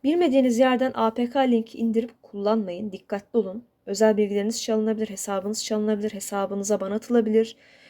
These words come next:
Ve en önemlisi birden fazla zarar görebilirsiniz. Oyunun A P K dosyalarını değiştirmek, değiştirmeye çalışmak ban sebebidir. Dikkatli olun. Haberde olması arkadaşınıza video göndermeyi unutmayın.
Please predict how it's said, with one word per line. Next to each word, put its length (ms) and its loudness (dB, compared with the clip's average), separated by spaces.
Ve 40 4
en 80 6
önemlisi 380 4
birden 240 4
fazla 260 0
zarar 260 4
görebilirsiniz. 920 -2
Oyunun 280 8
A 200 4
P 140 -2
K 220 2
dosyalarını 580 2
değiştirmek, 840 -2
değiştirmeye 480 2
çalışmak 640 -8
ban 180 4
sebebidir. 680 -6
Dikkatli 440 0
olun. 200 0
Haberde 400 6
olması 300 0
arkadaşınıza 520 0
video 220 2
göndermeyi 460 -4
unutmayın. 500 -2